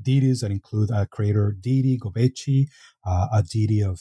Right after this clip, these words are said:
uh, fishes and rivers, a female deity, Wichana, and Bezelao, which is still the lord of the underworld. So you do have a problem in the sense that, uh, uh, for the Zapotecs, I mean, they don't have any kind of cognitive problem in terms of doing that. There are, uh, no, uh,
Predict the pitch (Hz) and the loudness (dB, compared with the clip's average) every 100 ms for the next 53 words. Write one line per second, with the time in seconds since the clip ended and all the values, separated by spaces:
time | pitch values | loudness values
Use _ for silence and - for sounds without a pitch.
0 | - 95 90 - - 131 - 127 - 95 | -4 -2 -2 -4 -2 0 2 0 -2 -2
1 | 120 139 143 110 - 107 95 104 101 95 | 0 0 -2 -4 -2 -2 0 0 0 -2
2 | - 117 113 113 110 - - 110 107 107 | -4 -2 0 0 -2 -12 -4 -2 0 0
3 | 110 117 110 92 - 98 107 - - 294 | 0 0 0 -4 -4 -2 -2 -4 -2 0
4 | 196 123 104 - 98 95 85 - 85 - | 2 2 0 -4 -4 -2 -4 -8 -2 4
5 | 139 - - - - 165 233 269 - 226 | 4 2 -14 -20 -4 -2 2 0 0 0
6 | 226 - - - 220 233 175 131 147 - | -2 -2 -12 -14 -4 -2 2 0 0 0
7 | 147 165 143 - 143 131 127 123 - - | 0 0 0 2 2 0 0 -4 -4 -2
8 | 117 110 - - - _ 131 131 - 175 | 0 0 -4 -16 -20 _ -2 0 0 2
9 | 156 127 160 190 156 131 117 95 - 117 | 2 4 2 0 -2 -4 -4 -4 -4 -2
10 | 113 113 214 226 214 185 175 156 151 147 | 2 2 2 0 -4 0 0 0 2 2
11 | - - 131 131 123 - - 151 233 151 | 0 -2 -2 -2 -6 -10 -4 -2 0 -2
12 | 175 170 147 151 156 143 160 151 123 113 | -6 -4 -2 0 0 0 -2 -6 -4 0
13 | 113 107 - - - 127 127 151 139 127 | 0 -2 -12 -20 -8 -2 -2 -2 0 2
14 | 127 131 139 139 135 139 151 117 107 107 | 2 2 2 2 2 0 -2 -4 -2 -2